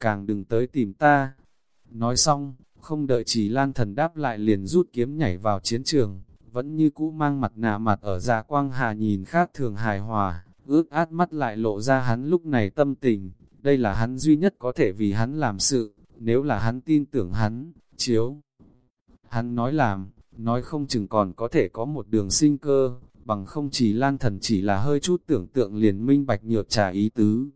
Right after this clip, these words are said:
thực rõ ràng, mặc kệ việc này có được hay không, hắn đều sẽ là bị hy sinh rớt cái kia,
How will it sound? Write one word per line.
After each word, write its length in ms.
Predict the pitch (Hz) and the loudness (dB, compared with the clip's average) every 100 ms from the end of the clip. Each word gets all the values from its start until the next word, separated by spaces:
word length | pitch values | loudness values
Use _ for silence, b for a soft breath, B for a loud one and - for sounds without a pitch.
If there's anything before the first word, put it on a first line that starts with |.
| _ - | _ -10
thực 160 | 131 101 | -6 -2
rõ 260 | 98 135 147 | 0 2 2
ràng, 400 | 147 113 95 95 _ _ | 2 2 -2 -12 _ _
mặc 200 | 123 113 - | -6 -6 -4
kệ 160 | 127 104 | -4 -2
việc 240 | 107 101 | -2 -2
này 220 | 110 104 | 2 2
có 160 | - 123 | 2 0
được 180 | 151 113 | 0 2
hay 180 | 147 139 | 2 0
không, 380 | 151 143 147 135 - - | -2 -6 -6 -12 -20 -8
hắn 220 | 117 131 | -6 -2
đều 180 | 143 104 | 0 2
sẽ 220 | 95 135 | 2 0
là 180 | 143 101 | 2 0
bị 180 | 110 104 | 0 0
hy 180 | 131 139 | 4 4
sinh 300 | 151 147 135 | 6 4 4
rớt 240 | 175 - | 0 0
cái 180 | 113 120 | -2 -2
kia, 400 | - 165 156 | 6 8 8